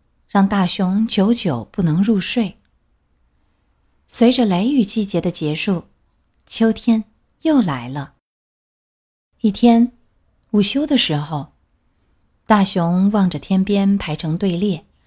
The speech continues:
逐渐远去的大雁，若有所思。这时，管理员走过来对他说：“老流浪汉，你又开始做梦了呀。”一件无法避免的事终于发生了。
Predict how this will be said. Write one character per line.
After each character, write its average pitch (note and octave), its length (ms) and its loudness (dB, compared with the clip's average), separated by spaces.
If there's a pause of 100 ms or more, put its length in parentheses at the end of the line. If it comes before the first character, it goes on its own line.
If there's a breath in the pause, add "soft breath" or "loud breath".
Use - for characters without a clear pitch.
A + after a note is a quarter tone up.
(200)
逐 G#3+ 140 2
渐 C4 220 4
远 C3+ 240 2
去 - 200 -8
的 G3+ 100 -6
大 F#3+ 220 -4
雁， D#3 300 -8 (380)
若 F3+ 180 0
有 D3 160 -2
所 B2+ 240 -6
思。 - 400 -8 (1120)
这 A3+ 140 2
时， F#3+ 380 2 (540)
管 B3 180 4
理 B3+ 100 8
员 G#3 320 6
走 F#3+ 220 0
过 E3 140 -4
来 D3 200 -6
对 E3 140 -4
他 D3+ 180 -8
说 E3+ 320 -4 (960)
：“老 F3+ 160 4
流 F#3+ 160 4
浪 B3 160 8
汉， A3+ 380 2 (400)
你 F3 100 0
又 D4+ 180 6
开 A3 140 2
始 G3 120 0
做 G3 160 2
梦 G#3 200 6
了 F3 120 4
呀。” B2 280 -2 (1080)
一 A#3 100 4
件 A#3 340 4
无 G#3+ 160 0
法 A3 180 -2
避 A#3+ 240 4
免 E3+ 220 4
的 D3 80 -2
事 F#3 400 0
终 F#3+ 240 2
于 F3+ 80 0
发 G#3+ 240 -2
生 A#3+ 300 4
了。 F3 220 0